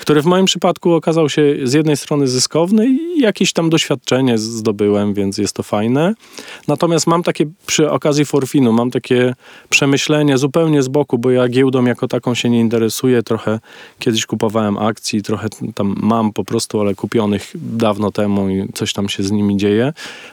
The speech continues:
To myślę, że w tej chwili jest taki, e, czas, w którym, no, czujemy taką niepewność, mamy wojnę za granicami, te-, teraz Izrael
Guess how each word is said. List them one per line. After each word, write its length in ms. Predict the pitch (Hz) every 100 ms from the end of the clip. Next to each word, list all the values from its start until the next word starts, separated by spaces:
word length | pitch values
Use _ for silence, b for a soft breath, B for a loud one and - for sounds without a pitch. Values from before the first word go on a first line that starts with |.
| B
To 380 | - 123 117 117 - _ -
myślę, 320 | 113 117 143 123
że 200 | 120 117
w 60 | 113
tej 120 | 127
chwili 220 | - 139
jest 160 | 131 117
taki, 440 | 123 - 120 123 - B B B B
e, 240 | 117 113 110
czas, 300 | - 147 -
w 20 |
którym, 520 | - 139 131 117 135 - -
no, 120 | 127
czujemy 460 | - 151 156 180 170
taką 260 | - 139
niepewność, 960 | 135 127 - 123 123 135 135 139 135 -
mamy 420 | 120 120 117 117 110
wojnę 420 | 107 123 127 127
za 120 | 123
granicami, 960 | 120 123 123 117 - 120 120 120 123 123 113
te-, 180 | 117 107
teraz 300 | 101 120 117
Izrael 680 | 127 113 120 117 120 117 113